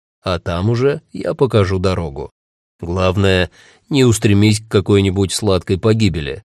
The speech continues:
а просто следуй за мной». «В коридор между мирами?» — растерянно повторил я. «Прямо сейчас? Ну зачем?»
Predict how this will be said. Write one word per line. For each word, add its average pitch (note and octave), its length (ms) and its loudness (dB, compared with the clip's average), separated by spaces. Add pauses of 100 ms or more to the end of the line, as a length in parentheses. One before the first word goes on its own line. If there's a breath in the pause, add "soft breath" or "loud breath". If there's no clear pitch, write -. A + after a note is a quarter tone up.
(220)
а G#2 100 -6
просто G#2+ 520 -2
следуй F#2+ 480 0
за G#2 180 2
мной». E2+ 440 -4 (500)
«В - 120 -20
коридор A2 460 2
между G#2 300 4
мирами?» — G#2 580 2 (240)
растерянно G2 560 -2
повторил G2 460 -2
я. G2 260 -2 (240)
«Прямо F#2 240 -2
сейчас? A#2 560 -4 (260)
Ну G2 120 -2
зачем?» G2+ 480 0